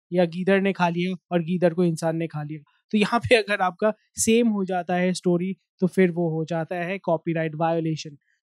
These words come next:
तो यहाँ पे आपको समझ में आ गया कि अगर word by word अगर आप कॉपी करते हैं तो उसको कहते हैं प्लेजरिज्म, और यानी अगर आप पूरा मूवी का प्लॉट अगर कॉपी कर लेते हैं तो उसको कहते हैं कॉपीराइट। जैसे आपने सुना होगा गाने का धुन कॉपी कर लिया है, तो वो क्या हो जाता है?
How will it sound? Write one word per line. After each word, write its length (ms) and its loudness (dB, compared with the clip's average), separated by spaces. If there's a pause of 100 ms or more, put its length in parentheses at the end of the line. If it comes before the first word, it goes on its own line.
तो 60 6
यहाँ 200 4
पे 120 -2
आपको 280 0
समझ 280 0
में 100 -2
आ 140 -2
गया 200 -8 (240)
कि 160 -4
अगर 260 2
word 320 0
by 200 4
word 240 -2
अगर 200 -4
आप 200 -2
कॉपी 280 2
करते 300 -2
हैं 200 -6 (200)
तो 80 6
उसको 200 2
कहते 300 -2
हैं 160 -4
प्लेजरिज्म, 640 -2 (260)
और 120 6
यानी 300 2
अगर 260 -4
आप 140 4
पूरा 320 4
मूवी 360 0
का 120 2
प्लॉट 440 -4
अगर 200 -4
कॉपी 300 -6
कर 140 -2
लेते 280 -6
हैं 180 -4 (300)
तो 60 8
उसको 260 4
कहते 340 -2
हैं 200 -2
कॉपीराइट। 500 -4
जैसे 220 0
आपने 240 0
सुना 260 2
होगा 340 2 (280)
गाने 320 4
का 140 4
धुन 220 4
कॉपी 300 0
कर 140 -8
लिया 240 -12
है, 160 -12
तो 360 -4
वो 140 8
क्या 160 0
हो 140 2
जाता 280 -2
है? 140 0